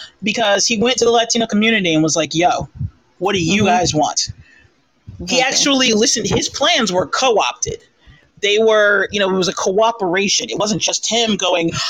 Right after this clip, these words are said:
Speaker 1: "I'm the almighty man and I know exactly what's good for you. All you poor people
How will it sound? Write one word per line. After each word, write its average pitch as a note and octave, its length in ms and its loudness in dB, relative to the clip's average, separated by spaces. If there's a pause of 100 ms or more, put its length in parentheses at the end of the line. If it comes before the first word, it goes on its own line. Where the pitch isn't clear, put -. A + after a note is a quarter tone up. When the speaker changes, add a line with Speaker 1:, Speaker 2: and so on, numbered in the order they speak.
(180)
Speaker 1:
"I'm C#4+ 340 2
the C4+ 120 2
almighty A#3+ 680 2
man G3+ 300 2
and F#3 100 0
I F#3 80 0
know F#3 180 -2
exactly D#3+ 440 -2
what's D3+ 200 0
good D3 220 -4
for D3 100 -4
you. C3 300 0 (520)
All F#3 120 0
you G3 140 -2
poor F#3 240 2
people D#3+ 500 -2